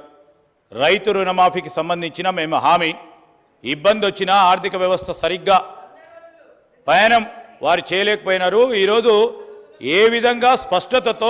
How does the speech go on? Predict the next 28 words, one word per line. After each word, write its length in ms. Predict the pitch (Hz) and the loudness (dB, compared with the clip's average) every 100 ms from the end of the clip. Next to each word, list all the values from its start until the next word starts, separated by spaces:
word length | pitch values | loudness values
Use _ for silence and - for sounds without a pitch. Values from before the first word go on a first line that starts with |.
| 240 | 2
ఇచ్చిన 320 | 202 - 233 | 2 -2 0
హామీ 300 | 202 208 220 | 2 2 -2
నిలబెట్టుకోవాలని 720 | 202 202 214 220 220 214 220 | -6 -4 -4 -4 0 0 0
ఒక 200 | 285 233 | -2 -2
కృత 300 | 214 - 180 | -2 -4 -8
నిశ్చయంతో, 540 | 247 226 233 226 226 240 | -6 -6 -4 -4 -4 -8
చిత్తశుద్ధితో, 840 | - 196 190 240 233 208 220 247 | -8 -10 -6 -6 -6 -8 -4 -4
కన్విక్షన్తో, 760 | 247 190 240 240 233 226 233 240 | -2 -4 -4 -4 -4 -4 -4 -4
కమిట్మెంట్తో 680 | 190 214 233 233 233 233 | -4 -4 -4 -6 -8 -10
పనిచేస్తా 500 | 220 202 208 202 - | -6 -6 -4 -6 -6
ఉన్న 120 | 196 175 | -8 -6
తరుణంలో 460 | 160 165 180 143 135 - _ _ 165 | -6 -6 -6 -6 -6 -12 _ _ -6
ఈ 80 | |
విధంగా 340 | 202 220 247 269 220 | -2 0 0 0 2
చేయమని 260 | 247 269 | 2 0
సలహా 260 | 254 220 262 | 0 2 2
సూచనలు 340 | 240 247 254 | 0 -2 -2
ఇవ్వండి. 260 | 247 294 226 - - - - | 0 0 -2 -8 -20 -16 -4
ఫస్ట్ 260 | 175 - 277 | -2 -2 -2
బడ్జెట్, 460 | 285 214 262 240 - - _ _ _ _ _ - | -2 0 -2 -2 -8 -16 _ _ _ _ _ -6
మొట్టమొదటిసారి 800 | 196 - 269 277 269 269 247 254 | -4 -2 0 2 2 4 2 2
బడ్జెట్ను 420 | 233 190 247 247 | 0 0 -4 -2
ప్రవేశపెడతా 640 | 233 233 226 233 233 233 | 0 2 2 0 -2 0
ఉన్నాం 260 | 220 220 214 | 0 0 -2
అధ్యక్ష, 300 | 190 208 220 196 165 151 - - | -4 -2 -2 -2 -6 -16 -20 -6
పూర్తి 300 | 208 240 233 | -4 -4 -6
స్థాయి 280 | - 220 214 | -2 0 2
బడ్జెట్. 360 | 175 175 175 | 0 -2 -4